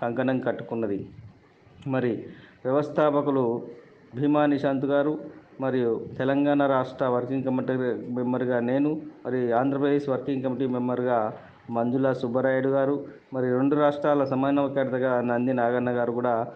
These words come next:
ఎన్నో ఆఫీసులు ఓపెన్ చేసి, ఈ భావజాల పటిమను నేర్పిస్తూ, ఎంతోమంది యువకులు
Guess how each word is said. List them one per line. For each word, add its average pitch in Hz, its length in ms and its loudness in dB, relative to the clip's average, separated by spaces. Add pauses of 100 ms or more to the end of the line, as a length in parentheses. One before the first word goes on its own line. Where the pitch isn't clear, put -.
(320)
ఎన్నో 135 560 2 (360)
ఆఫీసులు 135 500 0
ఓపెన్ 135 400 0
చేసి, 131 480 -2 (300)
ఈ 123 300 0
భావజాల 139 540 4
పటిమను 131 420 0
నేర్పిస్తూ, 135 800 -2 (340)
ఎంతోమంది 147 520 2
యువకులు 151 640 2